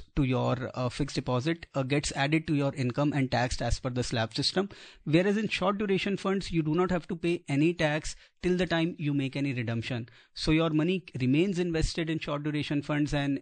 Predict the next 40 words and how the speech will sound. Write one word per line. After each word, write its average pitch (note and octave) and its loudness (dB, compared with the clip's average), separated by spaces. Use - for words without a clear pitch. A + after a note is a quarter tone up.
it B2+ -6
keeps D#3 0
compounding C#3+ 0
till F3+ 4
the E3+ 2
time C#3+ 2
you C3+ -2
redeem. A#2+ -2
So - 0
tax F#3 4
deferment F#3+ 0
itself, G3 -2
uh, D#3 0
is, C#3+ 0
is E3 -2
a D3+ 0
great C3 -2
advantage, B2+ -2
more D#3+ 4
so F#3 -2
when E3+ 2
we E3+ 4
are E3 -2
talking D3 0
about D3+ -2
debt C#3 0
funds C#3+ 4
where C#3+ 0
the C#3 0
returns C#3 -2
are C#3 -2
generally A#2+ -2
low. A2 -4
So - -2
if - 0
you're F#3 4
able F3 2
to F#3 -2
optimize E3 2
that D3 0